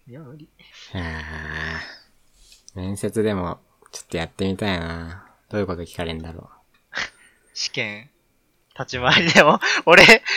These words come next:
Speaker 1: その、その、そう、二つ目に入ったクランのね、クランマスター？
Speaker 2: うん。
Speaker 1: とワンオンワンをさせられて、
Speaker 2: うん。
Speaker 1: コールドケースで。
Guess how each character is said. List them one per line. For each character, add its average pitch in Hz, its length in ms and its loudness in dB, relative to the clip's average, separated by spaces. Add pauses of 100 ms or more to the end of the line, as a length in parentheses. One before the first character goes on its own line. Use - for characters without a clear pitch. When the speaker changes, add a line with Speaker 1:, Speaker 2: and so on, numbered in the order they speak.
(100)
Speaker 1:
そ 180 120 -2
の、 160 160 4
そ 156 100 -4
の、 143 300 2
そ 139 100 -4
う、 123 240 -4
二 196 220 0
つ 214 120 -4
目 202 120 6
に 170 80 6
入 147 120 4
っ - 60 -4
た 143 100 -4
ク 156 120 4
ラ 175 160 4
ン 135 80 -4
の 127 80 -16
ね、 120 280 -20 (360)
ク 151 100 -4
ラ 151 120 8
ン 151 80 -2
マ 156 100 6
ス - 120 -14
タ 123 360 -2 (220)
ー？ 98 40 -14
Speaker 2:
う 92 60 -8
ん。 90 380 -12 (260)
Speaker 1:
と 135 100 -4
ワ 151 140 10
ン 196 160 8
オ 196 40 2
ン - 20 2
ワ 196 100 8
ン 151 80 6
を 120 60 -4
さ 120 100 -10
せ 120 120 -6
ら 117 100 0
れ 113 80 -8 (340)
て、 107 500 -2
Speaker 2:
う 107 60 -8
ん。 92 340 -8 (1600)
Speaker 1:
コ 156 140 -2
ー 143 40 2
ル 117 60 -4
ド 160 80 -2
ケ - 180 2
ー - 40 2
ス 135 120 -8
で。 120 240 -2